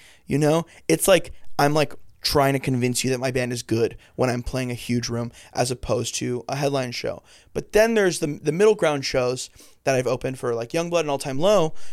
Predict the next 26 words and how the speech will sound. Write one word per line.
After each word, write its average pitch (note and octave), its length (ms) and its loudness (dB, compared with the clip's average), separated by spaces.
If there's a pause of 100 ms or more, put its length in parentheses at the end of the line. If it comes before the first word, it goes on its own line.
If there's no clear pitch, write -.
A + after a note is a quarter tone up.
(380)
and C3 380 -2 (720)
those, F3 580 4
um, C#3 380 -2 (380)
are C3+ 80 0
still D#3 220 0
standing B2+ 420 0
venues. A2+ 400 -10
They're C3+ 160 2
enormous, C#3 580 0
but C3+ 160 -4
they're C3+ 100 -2
standing. B2 520 -4 (240)
So, B2+ 200 0
like, B2+ 320 -2 (400)
those C3+ 200 2
kids C3 180 -2
are C3+ 120 0
a C3 60 -2
little B2+ 180 -4
more A#2+ 160 -4
ready A#2 200 -2
to B2 140 -14
jump A2+ 400 -6 (240)
and - 160 -6
stuff. A2 400 -4 (120)
Um, B2 400 -4